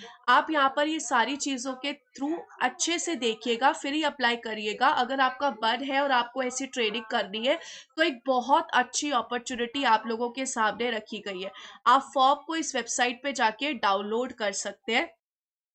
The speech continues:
जो मैंने आपको सबसे पहले दिखाई थी। तो आप यहाँ पर ये फॉर्म जो है जाके चेक कर सकते हैं, डाउनलोड करके रख सकते हैं।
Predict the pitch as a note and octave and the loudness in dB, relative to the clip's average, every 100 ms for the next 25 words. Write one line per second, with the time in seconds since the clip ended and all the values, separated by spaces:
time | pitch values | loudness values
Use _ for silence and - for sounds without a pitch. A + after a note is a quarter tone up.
0 | _ _ - C4+ A#3+ G#3 A#3+ A#3 D4 C#4+ | _ _ 2 2 4 2 2 2 0 -2
1 | A3+ A#3+ A3+ G#3+ B3+ B3 - G3+ E3 - | -4 -4 -4 -2 -2 -4 -2 -2 -4 -14
2 | - - _ _ _ C#4 C4 C#4+ C4+ B3 | -20 -20 _ _ _ 6 6 6 2 4
3 | B3 C4+ D#4+ C#4 C4+ B3+ A3 G#3+ C#4 C4 | 2 2 0 -2 -4 0 2 2 -2 -4
4 | B3+ F4+ C4+ A3+ C4+ C#4+ A#3+ - A#3 A3 | -2 -2 -2 -2 -4 -6 -6 -6 -4 -4
5 | A3+ G#3+ B3+ C#4+ A#3 G#3 G#3 A3+ A#3 - | -6 -6 -4 -2 0 -2 -2 -6 -6 -8
6 | G3+ - A3 G3 - - _ - | -8 -6 -8 -6 -10 -12 _ -20